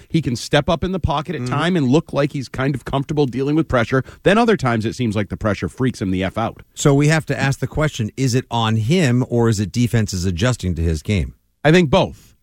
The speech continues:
Speaker 1: I think sometimes his energy and belief in himself, um, gets the best of him. Um, maybe he plays a little bit more within himself in the first half 'cause it's more, you know, the idea it's scripted and there's coming out with, like, a more direct plan, and if they do this, we do that,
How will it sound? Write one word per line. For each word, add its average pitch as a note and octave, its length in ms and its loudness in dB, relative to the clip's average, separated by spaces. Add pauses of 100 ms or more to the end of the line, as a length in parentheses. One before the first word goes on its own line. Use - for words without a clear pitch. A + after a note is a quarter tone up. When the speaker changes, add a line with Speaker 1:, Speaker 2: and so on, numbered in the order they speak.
(220)
Speaker 1:
I F#3 80 -2
think C4+ 140 0
sometimes G3+ 640 -2
his D3 460 2
energy D3 400 2
and B2+ 120 2
belief C3 400 2
in D3 40 0
himself, C3 680 0 (360)
um, G#2 280 2
gets C3+ 260 2
the A2+ 100 -4
best A#2 320 -2
of G#2 120 -4
him. A#2+ 320 -2 (360)
Um, G2 340 0
maybe C3+ 220 4
he B2+ 120 2
plays C#3+ 340 2
a A#2+ 60 0
little B2 260 2
bit A#2 200 2
more A#2+ 360 4
within G#2+ 360 0
himself A#2+ 460 0
in B2 80 -2
the A2 60 0
first A2+ 340 -2
half A2 280 0
'cause F2+ 160 -2
it's F2+ 160 -6
more, A2 420 4 (280)
you D#3+ 100 0
know, D3 140 2
the A#2 120 4
idea G2+ 260 2
it's - 200 -6
scripted A#2+ 520 2
and F#2+ 200 -2
there's E2+ 140 -10
coming G#2 280 -4
out G2+ 160 -4
with, D#2+ 120 -10
like, F2+ 160 -8
a D#2+ 80 -8
more G2+ 180 2
direct F2+ 420 0
plan, D3+ 420 0
and A2 80 0
if G2 100 -4
they G2+ 120 0
do G2 120 0
this, C#3 260 2
we A#2+ 80 -2
do G#2 120 0
that, C3+ 300 4